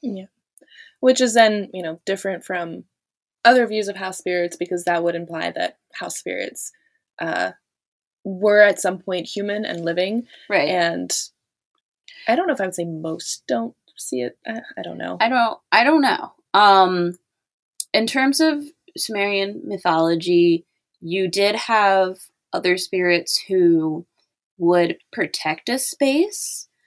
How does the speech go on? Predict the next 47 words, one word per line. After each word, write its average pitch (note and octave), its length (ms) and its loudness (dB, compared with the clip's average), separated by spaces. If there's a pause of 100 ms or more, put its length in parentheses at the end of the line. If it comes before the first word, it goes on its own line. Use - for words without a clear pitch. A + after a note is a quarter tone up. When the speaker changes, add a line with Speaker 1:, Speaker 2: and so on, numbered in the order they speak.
(220)
Speaker 2:
Uh, G3 160 4
so F#3+ 140 -2
you A#3 280 -2
could D#4+ 260 2
call A#3+ 260 2
those F#3+ 220 4
a F3+ 80 2
house E3 340 0
spirit, D#3+ 500 2
but D#3+ 400 4
it's - 440 -4 (720)
not A3 640 2
what G#3 160 -2
I G3 120 8
would, F#3 260 0 (1500)
off F#3 180 -4
the F3+ 80 -8
top F3+ 240 -2
of F3+ 60 0
my E3 100 0
head, B3 340 -4
think F3+ 220 0
of E3+ 160 0
when E3 140 2
I D#3+ 80 2
think D#3+ 180 -4
of - 100 -8
a D#3+ 60 -6
house D#3 300 -4
spirit. D3+ 420 -2
I D#3 400 -4
usually F3 420 2
think E3 200 -2
of E3 80 -4
something D#3 340 -8
like - 240 -10
a, D3 160 -6 (280)
a - 60 -14
brownie, D3+ 420 4
which D3+ 180 -6
we'll D#3+ 120 4
go D3 140 0
Speaker 1:
Mm-hmm. D3 80 -2
Speaker 2:
into D3 240 -4
more. C#3+ 420 -4
Speaker 1:
Mm-hmm. F3 500 -6
Speaker 2:
Um, E3+ 440 4